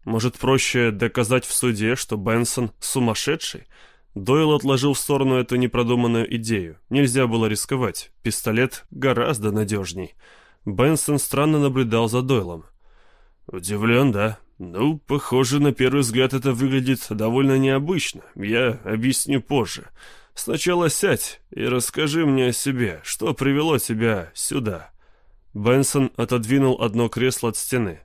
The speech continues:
Дойл погрузился в него, вытащив сигарету. «Это долгая история»,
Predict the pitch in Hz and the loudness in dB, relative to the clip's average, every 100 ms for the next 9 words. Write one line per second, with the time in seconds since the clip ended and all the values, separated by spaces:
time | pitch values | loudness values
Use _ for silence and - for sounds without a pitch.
0 | _ 117 101 117 123 117 117 113 110 98 | _ -8 -2 2 2 2 0 0 0 0
1 | 143 135 143 135 135 139 107 113 117 - | -2 0 -2 0 2 0 0 -2 -2 -4
2 | 117 - 117 123 101 - - _ _ - | -6 -4 -2 0 -2 -6 -20 _ _ -20
3 | - - - - - - 214 - 196 185 | -20 -20 -20 -20 -18 -2 -2 0 2 4
4 | 180 165 208 220 131 120 110 - 117 98 | 4 2 4 4 4 2 2 0 -2 -2
5 | 87 | -6